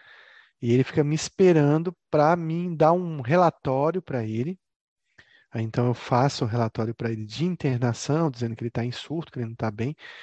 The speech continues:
Geralmente é por conta das feiticeiras que fazem magia pra ele.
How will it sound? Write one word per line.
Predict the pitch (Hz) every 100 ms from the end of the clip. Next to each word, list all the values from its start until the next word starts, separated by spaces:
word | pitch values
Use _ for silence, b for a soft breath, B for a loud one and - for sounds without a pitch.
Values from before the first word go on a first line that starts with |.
| B B _
Geralmente | 120 151 180 160 147
é | -
por | 143
conta | - 135 131
das | 123 -
feiticeiras | 139 135 - - 131 151 123
que | - 113 113 107 _
fazem | 120 110 110 107
magia | 107 113 110 - 113 117
pra | 117 113
ele. | 120